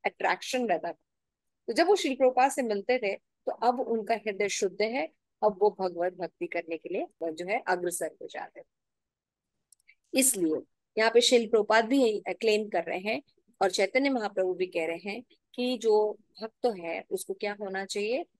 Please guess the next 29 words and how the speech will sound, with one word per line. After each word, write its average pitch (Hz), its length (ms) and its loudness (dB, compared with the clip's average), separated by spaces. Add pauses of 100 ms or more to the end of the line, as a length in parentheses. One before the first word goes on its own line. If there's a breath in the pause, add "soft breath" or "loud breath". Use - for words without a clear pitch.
(220)
उसको 214 480 -2 (300)
कूल 254 200 2
हेडेड 196 400 0 (140)
polite 180 460 -2
behavior, 185 440 0 (180)
debate 202 460 -2
में 175 180 -4
भी 185 120 -4
उसको 190 380 -4
जब 180 180 -6
engage 180 380 -2
होना 175 180 -4
चाहिए 175 180 -6
तो 180 100 -8
पोलाइट 185 500 -2
होना 170 180 -4
चाहिए। 170 380 -6 (400 loud breath)
और 214 60 -2
शिल 220 220 -2
प्रभुपाद 233 320 2
यहाँ 233 120 0
पे 233 80 -2
बता 208 280 -4
रहे 214 120 -2
हैं 220 120 -4
कि 226 120 -4
one 202 420 -4 (440)
who 226 60 4
occasionally 220 680 4